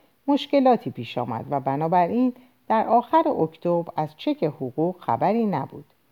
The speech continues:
موقعیت آنها وخیم نبود، اما برای خرید بلیت به مقصد ایتالیا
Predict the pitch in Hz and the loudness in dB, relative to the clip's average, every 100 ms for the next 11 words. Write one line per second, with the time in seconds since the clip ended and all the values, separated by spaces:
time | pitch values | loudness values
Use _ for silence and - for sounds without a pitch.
0 | _ _ _ _ _ _ - 349 339 359 | _ _ _ _ _ _ 2 4 6 6
1 | 359 359 320 262 285 262 214 254 262 254 | 6 6 6 6 6 4 4 2 2 4
2 | 190 160 127 160 175 160 147 165 180 - | 2 0 -2 0 2 4 2 0 -2 0
3 | 156 139 160 156 120 139 185 226 - 139 | -2 0 0 -2 -2 -2 -2 -2 -2 -2
4 | 123 - 131 127 117 123 135 127 127 160 | -4 -6 -6 -4 -6 -6 -4 -4 -2 0
5 | 180 | -2